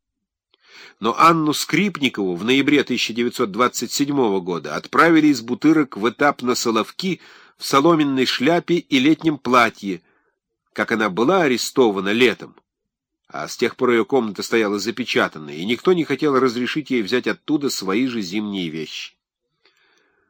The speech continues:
Отличать политических от уголовных значит уважать их как равных соперников, значит признавать, что у людей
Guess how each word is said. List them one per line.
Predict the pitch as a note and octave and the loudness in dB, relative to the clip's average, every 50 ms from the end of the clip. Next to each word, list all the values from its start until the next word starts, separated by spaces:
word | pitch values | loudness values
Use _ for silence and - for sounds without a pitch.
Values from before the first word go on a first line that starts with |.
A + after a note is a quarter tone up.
| _ _ _ _ _ _ _ _ _ _ _ _ _ _ _ _ _ _ _ _ _ _ _ _ _ _ _ | _ _ _ _ _ _ _ _ _ _ _ _ _ _ _ _ _ _ _ _ _ _ _ _ _ _ _
Отличать | - A2 - - F3 F3+ - B3 A#3+ A3 - | -4 -2 0 2 2 2 4 2 2 0 2
политических | - F3 E3 D#3 D3 - - A3 F#3 - G3 E3+ - - - D3+ - - | 4 8 8 8 8 6 2 -4 -2 -2 -4 -4 -2 -2 -2 -4 -4 -4
от | - C3 - - | -4 -6 -2 -2
уголовных | B2+ A#2 A2 A#2 B2+ D#3 G#3+ A3+ F#3+ C3+ G#2+ F2 C#2+ - - - - - - _ _ _ _ _ _ _ _ _ _ _ _ _ _ _ _ | -2 0 2 2 2 4 6 4 4 4 2 -2 -10 -12 -14 -18 -20 -20 -20 _ _ _ _ _ _ _ _ _ _ _ _ _ _ _ _
значит | - - D3 F#3+ F3+ - F3+ E3+ - | -6 -2 0 0 2 2 0 -2 -2
уважать | - D3+ C#3 C#3+ D3 C3+ - F#3+ G#3 F#3 - | -2 -2 0 2 2 4 4 4 2 2 0
их | F3+ - - | -4 -4 -2
как | - D#3+ - - | -4 -4 -2 0
равных | - D3 F3 F3 E3 E3 E3 D3+ - | 0 0 2 0 0 -2 -2 -4 -2
соперников, | - - D3+ - - D#3 D#3 C#3 A#2 G2 E2+ D2 - C2+ C2+ - | -2 -2 -2 4 6 6 6 6 4 0 -4 -8 -10 -14 -14 -10
значит | E2+ A2 A#2 - B2+ A2 - | -8 -8 -6 -6 -8 -8 -4
признавать, | A#2 B2 B2 G#2 A2+ B2+ C3 D#3 F3 E3+ - | -4 -2 -2 0 2 2 4 4 2 2 0
что | - - - C3+ | -2 -2 -2 -2
у | - - B2+ A#2 | -2 -2 -2 0
людей | A2+ A2 G#2+ G2 G#2+ C#3+ G3+ A#3 A#3 G3 - | 0 0 0 -2 -2 -2 -2 0 -2 -4 -6